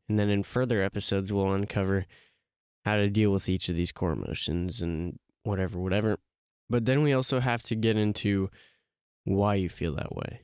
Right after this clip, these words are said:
which I think is an even more important question than what is why. For now, I would encourage you to just find those main emotions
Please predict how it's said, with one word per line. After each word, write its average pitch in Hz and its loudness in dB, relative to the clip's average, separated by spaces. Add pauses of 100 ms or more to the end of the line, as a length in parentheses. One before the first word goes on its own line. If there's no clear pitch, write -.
which 110 0
I 110 4
think 104 -2
is 95 0
an 98 2
even 98 0
more 98 2
important 95 0 (760)
question 95 -2 (140)
than 90 -2 (180)
what 98 -4 (480)
is 98 -6
why. 92 -2 (840)
For 107 0
now, 127 2 (280)
I 117 -2
would 110 2
encourage 117 0
you 113 4
to 107 0
just 104 -4 (680)
find 123 2
those 117 2 (180)
main 113 4
emotions 98 -2